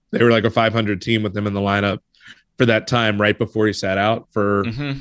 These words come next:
Speaker 1: I don't know how many games that was over, maybe twelve, thirteen. But, like, he,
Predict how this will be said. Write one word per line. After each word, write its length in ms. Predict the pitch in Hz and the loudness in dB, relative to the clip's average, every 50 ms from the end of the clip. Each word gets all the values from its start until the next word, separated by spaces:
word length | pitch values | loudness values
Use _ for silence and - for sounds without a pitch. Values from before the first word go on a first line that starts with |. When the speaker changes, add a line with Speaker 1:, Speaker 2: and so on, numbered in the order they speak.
| - - - | -12 -8 -4
Speaker 1:
I 100 | 120 123 | -2 0
don't 140 | 123 123 120 | 0 0 0
know 80 | 117 | 0
how 80 | 131 123 | 0 0
many 180 | 120 120 113 | 0 0 0
games 240 | 101 117 113 113 107 | 0 0 0 0 2
that 80 | 120 117 | 2 2
was 100 | 117 113 | 2 2
over, 220 | 120 113 117 117 | 2 0 0 0
maybe 300 | 110 113 110 101 110 104 | 0 0 0 0 -2 -4
twelve, 320 | - - - - 117 110 - | -6 -6 -6 -6 -6 -2 0
thirteen. 640 | 117 110 - - - 120 113 110 117 127 131 - _ _ _ _ _ _ _ - | 0 0 0 0 -2 -2 -2 0 0 -2 -4 -6 _ _ _ _ _ _ _ 0
But, 220 | 123 120 120 - | 2 2 2 2
like, 200 | - 123 120 - | 2 0 0 2
he, 400 | - 147 139 135 135 127 - - | 2 2 4 4 4 2 0 -2